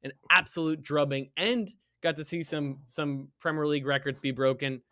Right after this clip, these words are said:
I just wanna know one question. Who pissed in Newcastle cereal on Saturday morning?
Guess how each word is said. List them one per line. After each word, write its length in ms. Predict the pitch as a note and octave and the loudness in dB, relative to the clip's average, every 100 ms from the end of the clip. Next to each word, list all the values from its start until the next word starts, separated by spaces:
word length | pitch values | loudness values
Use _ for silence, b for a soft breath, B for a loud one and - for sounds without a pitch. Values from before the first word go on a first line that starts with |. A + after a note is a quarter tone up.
| _ _ _ _ | _ _ _ _
I 120 | D3 | 6
just 160 | D#3+ D#3+ | 8 8
wanna 180 | D#3+ D#3 | 6 6
know 400 | D3 C#3+ C#3 - | 8 10 8 2
one 180 | - D3 | 4 4
question. 380 | C#3 C3+ - C3 - _ | 6 4 2 -8 -12 _
Who 160 | D#3+ D3+ | -4 -4
pissed 500 | - - D3 - - _ _ _ _ - | -6 -2 -2 -2 -12 _ _ _ _ -8
in 140 | C3+ | -4
Newcastle 520 | C#3 C3 C3+ A#2+ B2 A2+ | -2 -2 -2 -4 -6 -8
cereal 580 | - B2+ A2+ G#2+ G2+ _ _ _ | -4 -4 -4 -6 -8 _ _ _
on 100 | B2+ | -8
Saturday 480 | - B2+ A#2+ A2+ A2 | 0 0 0 -4 -6
morning? 480 | A2+ A2+ A2 G#2+ | -6 -6 -6 -10